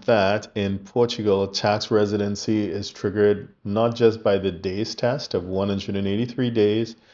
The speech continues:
but also by a more nuanced test called the place of habitual abode. Two,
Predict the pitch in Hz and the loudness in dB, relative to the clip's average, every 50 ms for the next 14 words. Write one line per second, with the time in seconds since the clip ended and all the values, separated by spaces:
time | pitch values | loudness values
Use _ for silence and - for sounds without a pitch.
0 | _ _ _ _ - - 113 107 113 110 113 110 110 - - 123 113 113 113 113 | _ _ _ _ 4 6 6 8 8 6 6 4 2 0 2 2 4 4 4 4
1 | 113 110 104 104 - - 107 107 107 104 107 107 107 107 104 101 101 98 101 95 | 2 0 -2 -4 -2 0 2 4 6 6 6 6 4 4 4 4 4 2 0 -4
2 | 98 - - - - - - _ _ _ - - 131 117 120 123 123 127 123 123 | -6 -12 -20 -20 -20 -20 -20 _ _ _ -2 -2 0 2 4 4 4 6 4 4
3 | 120 117 117 113 113 110 107 101 101 98 - - - - - - _ - - - | 4 2 4 4 4 4 2 2 -2 -4 -6 -10 -12 -12 -14 -16 _ -12 -6 -4
4 | 98 87 - - - - _ _ _ _ _ _ - - - 127 107 104 104 98 | -4 -6 -6 -10 -14 -16 _ _ _ _ _ _ -10 0 4 6 6 6 6 2
5 | 98 107 104 - - - - - 110 107 113 123 120 - - - - - 113 107 | 2 0 0 0 -2 -8 0 0 2 2 2 -2 -4 -6 -12 -10 -2 0 0 0
6 | - - 104 95 107 98 - - - 104 95 95 90 87 90 80 80 82 - _ | 0 -2 -4 -2 -4 -4 -4 -2 -2 0 0 0 -2 -4 -6 -6 -8 -10 -14 _
7 | _ _ _ _ _ _ _ _ _ _ _ _ _ _ _ _ _ - - - | _ _ _ _ _ _ _ _ _ _ _ _ _ _ _ _ _ -4 -4 -2
8 | - 175 143 110 87 80 | 2 2 2 2 2 -4